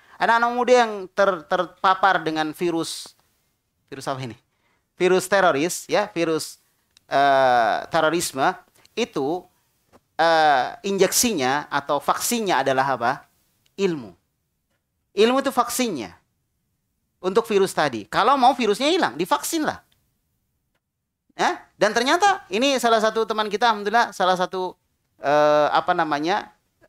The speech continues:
eh, apa kalau obat itu? Ya, ya. Salah satu orang yang pernah mengalami seperti itu dan kemudian dia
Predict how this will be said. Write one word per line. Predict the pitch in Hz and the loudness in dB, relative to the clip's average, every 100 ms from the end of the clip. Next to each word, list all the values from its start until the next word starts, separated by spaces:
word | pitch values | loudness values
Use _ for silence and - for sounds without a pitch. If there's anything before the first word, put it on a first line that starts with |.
| - _ - | -20 _ -14
eh, | 139 - - _ _ - _ _ - | -14 -14 -20 _ _ -20 _ _ -6
apa | 165 190 | -4 0
kalau | 165 151 127 - - _ - | 2 2 0 -6 -18 _ -6
obat | - 151 135 | -2 0 0
itu? | 131 127 190 - _ _ _ _ _ - | -2 -8 -10 -16 _ _ _ _ _ -8
Ya, | 123 95 - _ _ _ _ - | -6 -6 -8 _ _ _ _ -4
ya. | 131 101 - _ | -2 -2 -4 _
Salah | - 180 | -2 2
satu | 185 208 208 240 214 | 2 2 4 4 4
orang | 202 233 233 | 2 2 0
yang | 214 | -2
pernah | - 262 254 | 0 2 4
mengalami | 240 233 240 233 | 4 2 2 -2
seperti | - 233 294 - | -2 0 -2 -4
itu | 185 165 | -6 -2
dan | 165 202 | 0 0
kemudian | 233 277 359 359 | 0 0 0 2
dia | 269 240 | 2 2